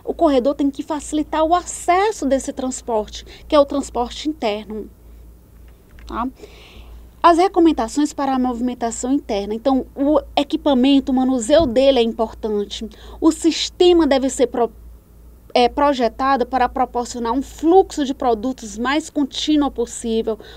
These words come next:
Os investimentos devem ser feitos em equipamentos de manuseio,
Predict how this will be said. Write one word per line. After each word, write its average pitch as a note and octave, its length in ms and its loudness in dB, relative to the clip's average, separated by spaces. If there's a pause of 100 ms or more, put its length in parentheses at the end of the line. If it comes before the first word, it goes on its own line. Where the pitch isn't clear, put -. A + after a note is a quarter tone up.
Os D#4 200 2
investimentos C#4 720 0
devem A#3+ 240 2
ser A3+ 180 -6
feitos A#3+ 380 2
em A3+ 60 0
equipamentos A3+ 600 -6
de A3 80 -8
manuseio, A3 840 8